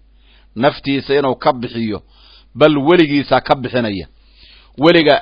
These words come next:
ayaa ka dhiibaya. Hadduu xoolo leeyahayna xoolihiisu ka dhiibaya. Hadduusan xoolo lahayna carruurkaaga adigaa ka dhiibaya weeyaan. Adaa lagaa rabaa ilaa mas-uul ka ah.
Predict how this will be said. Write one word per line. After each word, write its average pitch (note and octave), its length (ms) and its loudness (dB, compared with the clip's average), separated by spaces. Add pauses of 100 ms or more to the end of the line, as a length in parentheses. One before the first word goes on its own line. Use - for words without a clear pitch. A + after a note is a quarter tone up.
(160)
ayaa C#3+ 200 2
ka F3+ 160 0
dhiibaya. C#3+ 540 -2 (460)
Hadduu D3 400 0
xoolo C#3 280 2
leeyahayna D3 460 4
xoolihiisu C3+ 460 0
ka C3 100 -4
dhiibaya. G#2 440 -4 (460)
Hadduusan C#3 480 0
xoolo C3 320 2
lahayna C3+ 360 0
carruurkaaga C3 600 0
adigaa E3+ 280 2
ka C#3 140 -4
dhiibaya A#2+ 380 -2
weeyaan. G2 400 -6
Adaa C3+ 200 2
lagaa A#2+ 220 0
rabaa G#2+ 260 -2
ilaa A2 180 -4
mas-uul G#2+ 300 -6
ka A2+ 160 -6
ah. E2 100 -10